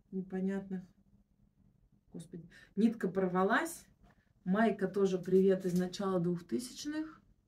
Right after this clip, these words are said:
Тоже н-, ни форму не держит, блестки какие-то жуткие. Топку. Так. О, это походу.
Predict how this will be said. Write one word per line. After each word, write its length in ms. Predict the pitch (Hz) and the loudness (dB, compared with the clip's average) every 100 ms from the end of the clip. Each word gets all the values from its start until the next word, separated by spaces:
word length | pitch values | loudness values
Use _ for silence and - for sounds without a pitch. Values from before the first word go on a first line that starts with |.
| _ _ _ _ - | _ _ _ _ -6
Тоже 260 | 190 180 | -2 2
н-, 220 | 175 175 170 - _ _ _ _ _ _ _ | 4 4 2 -4 _ _ _ _ _ _ _
ни 100 | 180 | -6
форму 400 | 175 214 269 262 | -4 -2 -2 -2
не 200 | 254 247 | -2 -2
держит, 420 | 226 226 226 196 | -2 -2 -4 -10
блестки 560 | 170 170 233 - - 220 | -6 -4 -4 -6 -12 -14
какие-то 320 | - 214 202 | -12 -14 -12
жуткие. 500 | 196 202 - - 190 185 - - - - - - - - - - - - - - - - - - - - - - | -12 -12 -14 -14 -12 -12 -16 -20 -20 -18 -16 -18 -18 -18 -14 -10 -4 -4 -4 -6 -8 -4 -4 -4 -6 -10 -2 2
Топку. 340 | 226 - - - - - - - - - - - - - - | 4 2 -6 -8 -12 -16 -6 -2 -2 -6 -20 -20 -20 -20 -10
Так. 340 | 226 226 180 - - - _ _ _ _ | -2 0 0 -4 -14 -16 _ _ _ _
О, 480 | 214 226 185 160 - | 0 2 2 -2 -6
это 220 | 185 196 | -6 -6
походу. 540 | 202 202 - 202 185 | -6 -8 -8 -6 -6